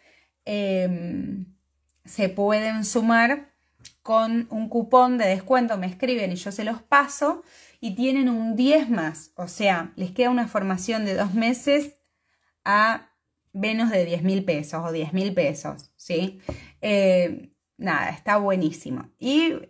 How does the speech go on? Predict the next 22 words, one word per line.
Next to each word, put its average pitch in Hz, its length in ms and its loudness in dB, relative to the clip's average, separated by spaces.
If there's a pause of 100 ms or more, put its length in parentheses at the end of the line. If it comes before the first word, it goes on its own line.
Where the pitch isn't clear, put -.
(140)
nada, 196 560 0 (200)
se 185 120 -12
suman 254 560 2
y 175 100 -6
la, 160 280 -2
la 170 180 -2
plataforma 170 580 -2
tienen 185 300 -2
el, 175 80 0
el 160 140 0
acceso 190 460 -4
todas 185 180 2
las 175 120 -2
veces 175 260 -2
que 175 100 -8
ustedes 175 320 -6
quieran, 214 420 0
mirarlo, 180 840 2 (320)
mi 185 160 -2
asesoramiento, 180 1040 0
por 160 180 -4
supuesto. 202 960 0